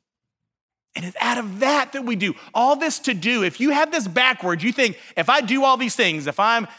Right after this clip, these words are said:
you know, steadfast and immovable, and if I'm always abounding in the work of the Lord, and I know it's not in vain, then God will love me." No.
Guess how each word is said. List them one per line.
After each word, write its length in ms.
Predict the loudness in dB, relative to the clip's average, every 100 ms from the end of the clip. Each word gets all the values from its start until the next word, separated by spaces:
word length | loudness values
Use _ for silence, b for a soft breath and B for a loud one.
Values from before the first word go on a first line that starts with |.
| B
you 80 | -2
know, 60 | -2
steadfast 640 | 2 0 2 2 2 0
and 100 | -4
immovable, 580 | -2 0 0 0 2 2
and 80 |
if 100 | 0
I'm 140 | -2 0
always 320 | 0 2 0
abounding 360 | 2 2 2 -2
in 80 |
the 60 | -2
work 240 | -2 -2
of 40 | -4
the 80 | -6
Lord, 260 | -2 -2
and 60 | -2
I 40 |
know 300 | -2 2 2
it's 100 | 0
not 220 | 2 2
in 100 | 2
vain, 340 | 2 2 2 -2 B B -10
then 340 | 0 2 4
God 200 | 4 4
will 100 | 4
love 240 | 4 2
me." 400 | 2 0 -2 -8 _ _ _ _ _ _ _ _ _ _ _
No. 280 | -6 -6 -6